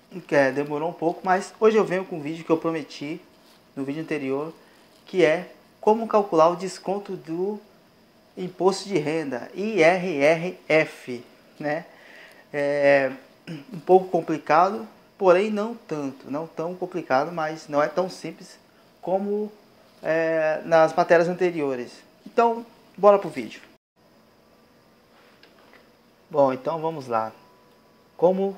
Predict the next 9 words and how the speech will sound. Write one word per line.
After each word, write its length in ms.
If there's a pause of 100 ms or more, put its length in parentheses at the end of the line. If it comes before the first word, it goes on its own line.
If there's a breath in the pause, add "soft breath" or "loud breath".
calcular 520
o 40
imposto 540
de 120
renda, 440 (1080)
I 240
R 440
R 480 (280)
F? 400